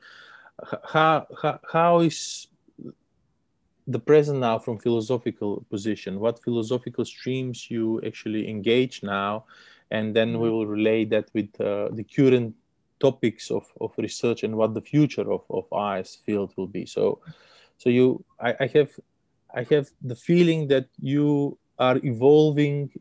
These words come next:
Speaker 1: in exploring all the time. Am I in the right <laughs> direction in a way?
Speaker 2: Yes,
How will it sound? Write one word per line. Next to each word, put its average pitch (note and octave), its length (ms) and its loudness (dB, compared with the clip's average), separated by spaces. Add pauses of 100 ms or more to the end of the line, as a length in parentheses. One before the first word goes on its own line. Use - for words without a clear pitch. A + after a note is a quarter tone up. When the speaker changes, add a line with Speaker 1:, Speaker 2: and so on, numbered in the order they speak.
Speaker 1:
in B2 340 -2
exploring B2+ 760 6 (120)
all B2+ 260 4
the A2 100 0
time. F2+ 360 -2 (140)
Am B2 220 -4
I A#2+ 240 0
in A2+ 240 -2
the G#2+ 80 -2
right A2 260 2
<laughs> A#2 80 0
direction A#2+ 500 2
in F3 520 0
a C3+ 80 2
way? - 260 -4 (420)
Speaker 2:
Yes, F#3+ 440 2